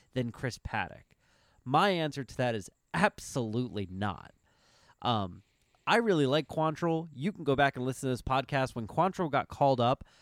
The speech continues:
I looked through his numbers, and I saw a guy who almost every start out was gonna give you six innings and either two or three earned runs.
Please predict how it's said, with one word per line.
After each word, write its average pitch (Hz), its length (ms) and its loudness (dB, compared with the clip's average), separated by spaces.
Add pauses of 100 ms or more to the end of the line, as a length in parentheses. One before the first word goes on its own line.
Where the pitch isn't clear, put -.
(300)
I 135 140 2
looked 165 220 2
through 156 220 2
his 127 140 0
numbers, 135 520 2 (180)
and 123 140 0
I 127 100 2
saw 135 360 4
a 123 60 0
guy 120 340 2
who 117 200 -4 (280)
almost 202 440 6
every 156 260 0
start 135 260 2
out 123 280 0 (280)
was 127 160 0
gonna 139 180 -2
give 127 180 0
you 120 80 -2
six - 360 -4
innings 156 540 -2
and 123 240 -2 (100)
either 127 240 -2
two - 260 -4
or 139 100 0
three 139 260 -2
earned 123 240 -4
runs. 120 400 -4